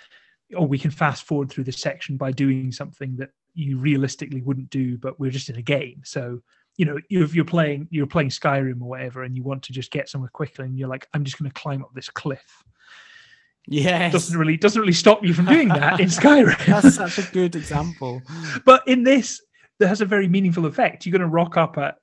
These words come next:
Speaker 1: you know, Bjorn's house or something, and your arrival roll is gonna be worse.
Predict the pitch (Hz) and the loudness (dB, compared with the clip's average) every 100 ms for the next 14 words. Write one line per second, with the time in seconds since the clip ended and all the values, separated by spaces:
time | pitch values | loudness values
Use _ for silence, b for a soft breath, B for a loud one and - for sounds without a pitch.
0 | _ 165 143 139 160 147 147 160 196 147 | _ -8 -8 -2 0 0 -2 0 0 0
1 | - _ 131 139 131 - 147 160 b b | -6 _ -14 -14 -14 -16 -16 -20 b b
2 | 165 160 160 156 151 175 196 160 139 139 | -4 -2 0 -2 2 2 4 -2 -2 -4
3 | 131 127 131 120 127 123 - | -4 -6 -8 -8 -8 -10 -8